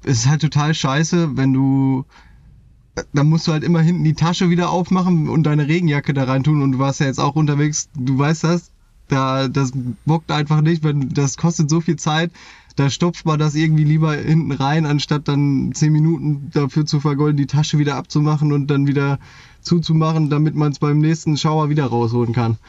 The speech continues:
Also <laughs> deshalb hab ich irgendwie versucht, alles da reinzustopfen in die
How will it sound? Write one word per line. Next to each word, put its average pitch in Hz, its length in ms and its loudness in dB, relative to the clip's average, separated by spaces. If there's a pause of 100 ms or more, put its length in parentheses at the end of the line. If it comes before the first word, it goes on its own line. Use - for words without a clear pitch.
(240)
Also 131 220 2
<laughs> - 0 -
deshalb 139 340 0 (180)
hab 147 160 -2
ich 143 140 -4
irgendwie 151 220 2
versucht, 147 380 0
alles 139 240 -4
da 139 100 0
reinzustopfen 127 720 -2
in 120 160 2
die 123 240 2